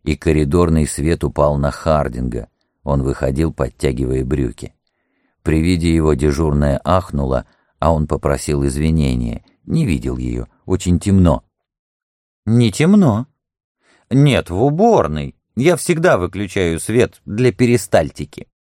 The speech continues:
Понимаете ли, зеркала. Когда горит свет, кажется, что зеркала заседают надо мной как судьи, определяют наказание, если у меня не получится.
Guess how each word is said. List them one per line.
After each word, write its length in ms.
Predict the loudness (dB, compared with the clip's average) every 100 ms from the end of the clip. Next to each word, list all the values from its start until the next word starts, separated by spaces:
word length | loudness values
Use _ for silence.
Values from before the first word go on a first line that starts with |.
| _ _ _ _ _
Понимаете 840 | 0 4 4 4 6 4 2 0 -2
ли, 260 | -2 -4 _ _
зеркала. 680 | -2 -2 0 -2 0 0 -4 _ _ _ _ _ -4
Когда 440 | -2 -2 0 2
горит 340 | 2 0 -2 -4
свет, 580 | -8 -2 0 -2 -10 _ _ _ _
кажется, 560 | -2 0 0 -2 -4 -4
что 260 | -2 2 2
зеркала 720 | 4 2 2 0 2 2 0
заседают 1000 | 0 -2 -2 -4 0 2 2 2 0 2
надо 320 | 2 4 4
мной 300 | 4 4 2
как 280 | 2 0 0
судьи, 680 | -6 0 2 2 0 -4 -6 _ _ -6
определяют 720 | -2 0 2 4 4 4 2
наказание, 880 | 0 0 0 2 4 4 4 2 2
если 320 | 0 2 2
у 80 | 4
меня 220 | 4 4
не 140 | 4
получится. 760 | 4 2 0 -2 -6 -6 -10